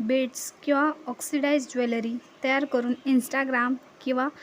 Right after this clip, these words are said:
एस टी, WhatsApp-वर, Instagram-वरती विक्री करता येते. या व्यवसायासाठी क्रिएटिव्हिटी लागते आणि प्रॉफिट खूप चांगला मिळतो. चौथी कल्पना आहे डिजिटल सर्व्हिस. Canva वापरून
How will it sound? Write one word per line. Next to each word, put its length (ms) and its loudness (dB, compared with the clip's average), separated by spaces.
एस 240 -4
टी, 160 2
WhatsApp-वर, 760 0
Instagram-वरती 1000 0
विक्री 300 -2
करता 320 0
येते. 300 -6
या 140 4
व्यवसायासाठी 720 2
क्रिएटिव्हिटी 640 -2
लागते 340 -4
आणि 260 6
प्रॉफिट 440 2
खूप 280 -2
चांगला 300 0
मिळतो. 380 -6
चौथी 300 -2
कल्पना 420 0
आहे 260 0
डिजिटल 500 -2
सर्व्हिस. 460 -4
Canva 300 2
वापरून 400 2